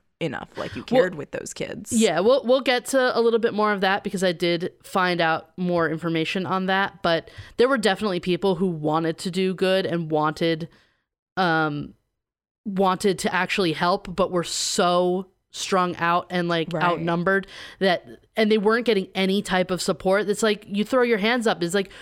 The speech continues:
Speaker 2: we literally do not have clothing to put on these people.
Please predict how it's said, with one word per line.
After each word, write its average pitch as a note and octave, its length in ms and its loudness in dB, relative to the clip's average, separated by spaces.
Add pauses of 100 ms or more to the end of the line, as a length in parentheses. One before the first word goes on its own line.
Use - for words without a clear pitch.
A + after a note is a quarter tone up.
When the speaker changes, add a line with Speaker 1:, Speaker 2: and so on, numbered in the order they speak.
(180)
Speaker 2:
we C4+ 140 2
literally C4+ 500 2
do G#3 320 -2
not B3 200 2
have A3 200 0
clothing A3 680 2
to - 120 -2
put - 240 -2
on G3 220 2
these G#3+ 180 0
people. G#3+ 560 0